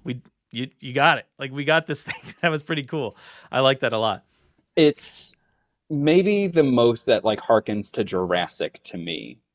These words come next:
Speaker 2: It feels a lot like Ellie in the Bunker.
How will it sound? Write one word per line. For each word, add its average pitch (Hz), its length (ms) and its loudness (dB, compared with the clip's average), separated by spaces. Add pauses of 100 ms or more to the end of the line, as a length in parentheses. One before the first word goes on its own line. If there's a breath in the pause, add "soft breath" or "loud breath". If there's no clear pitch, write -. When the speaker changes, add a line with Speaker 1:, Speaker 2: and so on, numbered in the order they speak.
(320)
Speaker 2:
It 110 720 6
feels 123 840 2 (140)
a 131 80 4
lot 107 340 2
like 104 240 0
Ellie 101 220 2
in 95 100 -4
the 92 80 -2
Bunker. 87 520 -4